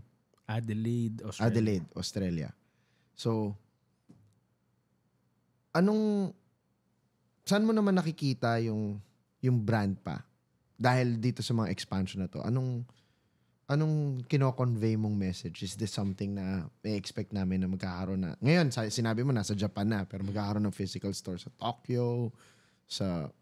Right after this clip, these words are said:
Speaker 2: sa, sa U S, sa Canada. Is this something na you're seeing in the near, near future?
Speaker 1: Yeah, definitely. Definitely. Kasi mahilig din ako. Gusto ko rin mag-base sa ibang bansa.
Speaker 2: Okay.
Speaker 1: Gusto ko matry, let's say, six months tumira dito, six months tumira dito,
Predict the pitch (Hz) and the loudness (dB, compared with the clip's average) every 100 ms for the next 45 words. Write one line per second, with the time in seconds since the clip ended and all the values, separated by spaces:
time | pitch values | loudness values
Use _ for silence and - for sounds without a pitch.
0 | _ _ - 85 80 - 101 117 131 120 | _ _ -10 -6 -6 -4 0 2 2 2
1 | 113 - 98 98 110 107 104 95 - 107 | 0 -4 -4 -2 -2 -2 -4 -4 -6 -6
2 | 131 120 120 113 110 113 110 104 104 - | -6 -6 -6 -6 -4 -4 -4 -4 -6 -10
3 | _ _ _ _ _ _ _ _ 107 101 | _ _ _ _ _ _ _ _ -2 0
4 | - 110 107 117 131 123 - _ - 104 | 0 0 0 0 -4 -10 -18 _ -4 0
5 | 107 110 110 - 110 98 - 104 120 151 | 2 0 0 0 0 0 -2 -4 2 2
6 | 165 113 104 95 98 92 82 82 _ - | 2 0 -4 -4 -6 -6 -10 -14 _ -20
7 | 95 - 98 - 107 _ _ _ _ _ | -20 -20 -20 -20 -20 _ _ _ _ _
8 | _ - 110 117 110 110 110 110 107 107 | _ -6 0 2 2 -2 0 0 0 -4
9 | 110 120 120 120 117 101 101 107 - 110 | -2 0 2 2 0 -2 -2 -2 -2 -6
10 | 101 98 95 87 87 - 87 - _ _ | -6 -4 -6 -6 -10 -10 -14 -14 _ _
11 | _ _ _ 101 98 - 82 90 104 _ | _ _ _ -6 -4 -4 -6 -6 -10 _
12 | - _ _ _ _ - 95 101 107 107 | -20 _ _ _ _ -12 -8 -4 -4 -4
13 | 107 104 92 87 92 - 90 - 95 87 | -4 -6 -6 -10 -12 -12 -12 -8 -8 -8
14 | - 92 87 85 95 110 110 101 - - | -10 -10 -8 -8 -8 -8 -8 -8 -14 -14
15 | 73 - 78 73 76 - - | -14 -14 -16 -16 -16 -20 -20